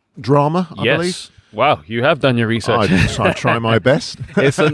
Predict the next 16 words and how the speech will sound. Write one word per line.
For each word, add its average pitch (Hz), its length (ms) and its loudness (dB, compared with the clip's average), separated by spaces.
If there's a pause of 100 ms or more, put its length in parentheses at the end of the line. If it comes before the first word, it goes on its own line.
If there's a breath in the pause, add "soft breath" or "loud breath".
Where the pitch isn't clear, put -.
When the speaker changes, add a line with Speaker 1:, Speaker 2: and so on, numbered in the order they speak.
(160)
Speaker 2:
it's 139 160 0
unreleased 160 560 0
so 120 220 2
far, 107 260 0
but 110 140 -2
yes, 117 220 0
it 113 80 -6
was 123 160 -2
a 123 40 0
coming-of-age 127 720 -2
drama 101 460 0 (160)
about, 101 600 0 (280 soft breath)
essentially, 120 480 -4
it's - 140 -8
about 113 320 -2
three 143 580 -4